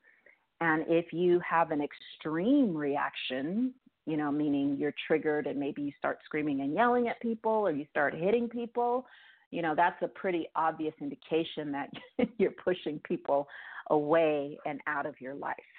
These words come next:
Okay? So I'm gonna open up the phone lines. We have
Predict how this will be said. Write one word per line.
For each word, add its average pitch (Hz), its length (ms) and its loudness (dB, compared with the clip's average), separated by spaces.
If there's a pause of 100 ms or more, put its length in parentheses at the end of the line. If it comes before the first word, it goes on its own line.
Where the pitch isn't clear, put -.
(840)
Okay? 170 280 -4 (1400)
So 214 300 4
I'm 226 200 -6
gonna 294 240 -8
open 220 300 -6
up 214 140 -10
the 233 80 -8 (140)
phone 160 260 -4
lines. 160 400 -6
We 165 140 -10
have 170 120 -6